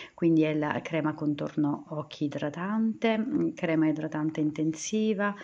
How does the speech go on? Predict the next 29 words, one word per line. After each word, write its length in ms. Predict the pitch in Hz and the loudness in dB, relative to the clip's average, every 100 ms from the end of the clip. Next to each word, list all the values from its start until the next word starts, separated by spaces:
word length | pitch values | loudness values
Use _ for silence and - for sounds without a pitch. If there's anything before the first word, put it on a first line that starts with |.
| - | -16
crema 300 | - - 156 | -4 0 2
da 120 | 143 143 | 2 2
notte. 440 | 190 208 - 180 | 2 0 -2 -2
Questi 240 | 180 - | -2 -6
sono 180 | 175 160 | -4 -2
i 60 | 151 | -2
prezzi, 640 | 147 - 151 - - - - | -4 -8 -12 -14 -10 -10 -12
come 220 | - 160 | -12 -12
potete 280 | - - - | -12 -12 -6
vedere. 520 | 208 302 349 349 349 _ _ _ _ - - - - - - - - - - - - - - - _ _ - - - - | 0 2 2 0 -4 _ _ _ _ -20 -20 -20 -20 -20 -20 -14 -14 -14 -20 -20 -20 -20 -20 -20 _ _ -20 -20 -20 -10
Questa 340 | - 160 - | -6 -6 -2
è 20 | |
una 120 | 156 151 | 0 2
linea 460 | 160 160 151 147 165 | 4 4 4 0 2
indicata, 1040 | 180 170 175 170 156 156 - 156 147 151 - - - - - | 4 4 2 -2 -4 -4 -4 -2 -2 -6 -14 -20 -20 -20 -10
eh, 520 | 165 156 151 147 147 | -4 -2 0 0 -2
quindi 360 | 147 151 151 143 | 0 2 4 2
è 200 | 160 147 | -2 -4
anti-age, 880 | 143 147 147 139 139 143 170 165 - | -2 -2 0 0 2 0 0 0 -2
tipo 420 | 160 156 151 143 | -8 -2 0 0
dovrebbe 440 | 147 156 151 147 | -2 -6 -4 -2
essere 240 | 151 - 139 | -4 -2 -2
questa 240 | 160 - | -2 2
indicata 420 | 156 170 143 143 | 2 2 0 0
dai 140 | 143 147 | -2 -4
cinquanta 500 | - 160 147 147 147 | -2 -2 0 -2 0
anni 180 | 143 143 | 0 0
in 120 | 147 | -2
su. 420 | - 147 175 220 | -4 -2 0 -2